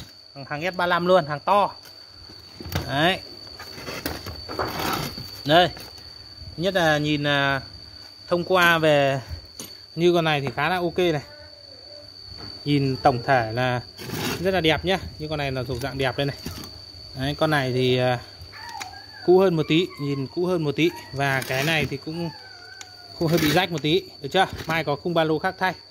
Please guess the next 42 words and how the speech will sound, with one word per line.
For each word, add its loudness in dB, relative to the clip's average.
Có -2
tí 2
nữa 2
sẽ -8
báo 0
tình 0
trạng 0
sau 2
nhá. 0
Đấy. -2
Con -2
số 2
hai 0
mươi 2
mốt 6
này, 0
hai -4
mươi -2
mốt 4
là 2
con 4
này 4
nhá. 2
Con -8
Shindewa 4
này 4
là 4
nhìn 2
thông 0
quan 2
là 0
đẹp 2
đây 0
này. -2
S 2
ba 8
lăm 6
nhá, 6
máy 0
ba 4
lô 6
nhá. 4